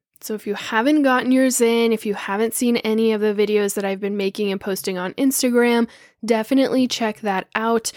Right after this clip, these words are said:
You can follow the link through my website to get to the Etsy shop where the Spirit Guide deck is being sold from.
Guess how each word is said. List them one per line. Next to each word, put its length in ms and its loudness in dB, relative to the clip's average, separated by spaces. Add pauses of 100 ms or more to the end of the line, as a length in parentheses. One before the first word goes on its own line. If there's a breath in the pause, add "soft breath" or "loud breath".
(260 loud breath)
You 140 0
can 460 2
follow 360 2
the 160 2
link 420 -2
through 380 2
my 180 4
website 640 0
to 100 -6
get 240 -2
to 80 -6
the 180 -4
Etsy 320 -4
shop 420 -2 (240 soft breath)
where 600 4
the 680 -2
Spirit 320 -2
Guide 180 -4
deck 300 -2
is 240 -2
being 300 -6
sold 440 -2
from. 460 2